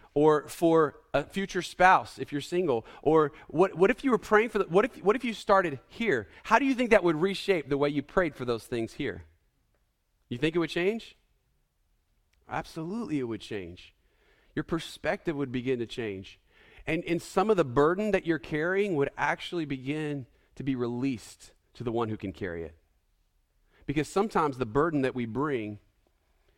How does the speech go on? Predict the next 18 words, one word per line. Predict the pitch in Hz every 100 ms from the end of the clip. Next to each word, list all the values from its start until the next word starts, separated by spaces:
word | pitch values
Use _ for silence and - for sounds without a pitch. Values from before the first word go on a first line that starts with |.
| -
maybe | 127 180 196 160
even | 175 151
we've | 139 123 -
added | 143 156 123
a |
burden, | 107 117 110 110
which | 120 -
is | 120
to | -
convince | - 123 107 135 -
God | 123 120 107
to |
get | 101 107
on | 110 113 104
our | 95 95
page. | 117 92 85 - - _ _ _ _ _ _ _ _ _ _ _ _ _ _ _ _ _ _ _ _ _ -
You | 117 123
agree? | 135 180 294